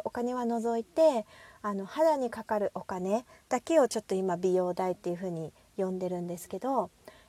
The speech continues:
要は、えーと、メイク落としから洗顔、で、スキンケア、お化粧品、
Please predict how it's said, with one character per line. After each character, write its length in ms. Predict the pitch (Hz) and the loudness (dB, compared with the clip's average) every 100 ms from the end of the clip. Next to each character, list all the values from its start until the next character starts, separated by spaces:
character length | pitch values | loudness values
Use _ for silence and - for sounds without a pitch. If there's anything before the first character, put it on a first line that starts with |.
| - | -4
要 220 | 233 233 | 0 2
は、 300 | 262 247 185 - | 2 2 -2 -4
え 260 | 175 170 | -4 -4
ー 20 | 160 | -6
と、 520 | 175 165 160 165 160 202 | -6 -4 -4 -6 -6 -2
メ 140 | 220 | -2
イ 40 | |
ク 140 | 220 - | -2 -4
落 120 | 208 | -4
と 100 | 208 | -4
し 180 | 196 - | -8 -10
か 200 | - 214 | -12 -6
ら 200 | 247 294 | 0 0
洗 380 | 277 240 214 208 | 0 -2 0 0
顔、 640 | 208 208 240 311 302 233 - - _ - | -2 -4 -4 -6 -6 -8 -8 -20 _ -2
で、 320 | 240 220 202 | 0 0 -2
ス 160 | - | -8
キ 140 | - 208 | -8 -4
ン 160 | 196 | -4
ケ 260 | 190 214 214 | -4 -2 2
ア、 320 | 269 269 185 - - - | 2 2 -2 -6 -20 -18
お 80 | - | -8
化 140 | 226 | -6
粧 400 | 208 208 196 190 | -4 -4 -4 -4
品、 720 | 196 202 208 262 277 208 180 | -4 -2 0 0 0 0 -2